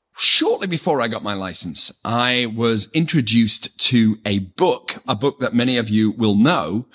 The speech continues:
It's a book called Think and Grow Rich by Napoleon Hill. I'd never heard of it.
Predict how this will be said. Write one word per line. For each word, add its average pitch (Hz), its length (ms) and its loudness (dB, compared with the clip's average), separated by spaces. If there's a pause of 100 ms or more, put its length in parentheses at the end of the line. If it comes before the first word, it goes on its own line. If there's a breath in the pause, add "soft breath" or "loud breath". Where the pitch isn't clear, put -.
(360 loud breath)
It's 120 140 -4
a - 20 0
book 135 160 -2
called 117 220 0
Think 113 180 2
and 123 140 4
Grow 104 120 4
Rich 95 220 0
by 85 140 -2
Napoleon 76 480 -6
Hill. 101 340 -2
I'd 101 140 -4
never 76 160 -10
heard 160 240 0
of 170 80 -2
it. 175 120 0